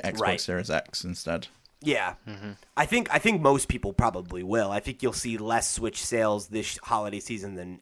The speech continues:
Speaker 2: ever before. Um, still a lot, but probably not nearly as many.
Speaker 1: Yeah.
Speaker 2: Um, 'cause you gotta think a lot of people are gonna make that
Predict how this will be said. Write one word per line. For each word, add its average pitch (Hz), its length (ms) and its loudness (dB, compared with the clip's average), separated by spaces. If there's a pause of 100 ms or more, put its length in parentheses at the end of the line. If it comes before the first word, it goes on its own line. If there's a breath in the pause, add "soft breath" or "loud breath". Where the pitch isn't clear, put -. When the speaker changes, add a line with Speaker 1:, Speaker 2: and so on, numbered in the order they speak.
(160)
Speaker 2:
ever 104 200 -2
before. 85 420 -12 (920)
Um, 87 500 -6 (480)
still 254 220 8
a 113 60 2
lot, 98 400 2
but 104 140 -4
probably 101 400 0
not 87 280 -6
nearly 90 320 -8
as 87 120 -12
many. 71 260 -14
Speaker 1:
Yeah. - 160 -4 (120)
Speaker 2:
Um, 90 260 -4
'cause 92 180 -12
you 92 60 -12
gotta 92 160 -4
think 87 140 -16
a 90 40 -6
lot 90 180 -2
of 87 60 -10
people - 180 -12
are 82 140 -8
gonna 80 180 -14
make 80 180 -16
that 80 200 -10